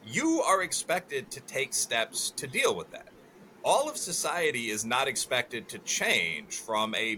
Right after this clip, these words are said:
behavioral or psychological perspective to accommodate you. We now seem to be shifting away from that. So during covid, a lot of people said, and in Kentucky, where I live, and many of the red states, they were completely successful, thank God. But, um, a lot of people just said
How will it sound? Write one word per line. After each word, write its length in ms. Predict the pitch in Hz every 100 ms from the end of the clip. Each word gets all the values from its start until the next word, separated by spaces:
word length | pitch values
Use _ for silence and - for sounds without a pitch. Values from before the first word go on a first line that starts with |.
| 87
behavioral 760 | 117 120 135 127 117 117 113
or 120 | 110 104
psychological 680 | 120 117 104 147 170 120
perspective 500 | 101 104 - 95 98
to 100 | 95
accommodate 540 | 117 - 233 240 82 71
you. 120 | - - - - - -
We 180 | 214
now 300 | 226 214 339
seem 240 | 330 240 226
to 80 | 180
be 80 |
shifting 380 | 160 170 165 151
away 220 | 151 277
from 180 | - 101
that. 260 | 90 82 -
So 140 | 160
during 340 | 127 262 330 247
covid, 400 | - 220 170 113
a 80 |
lot 260 | 120 127 196
of 160 | 277 -
people 280 | 135 196
said, 360 | - - 123 95
and 140 | 120
in 240 | 120 127 120 -
Kentucky, 440 | 131 151 165 101
where 100 | 101
I 80 | 101
live, 160 | 92 95
and 160 | 98
many 160 | 120 110
of 60 |
the 60 | 95
red 160 | 113 104
states, 200 | 85 98
they 60 |
were 80 | 90
completely 320 | - 113 -
successful, 480 | - - 104 95 87
thank 160 | 80 -
God. 220 | 80 85 - - - -
But, 180 | - 185
um, 440 | 147 190 180 175 - - - - - 160 -
a 60 |
lot 200 | 202 320
of 80 | -
people 200 | 320 233
just 220 | 180 -
said 280 | 208 226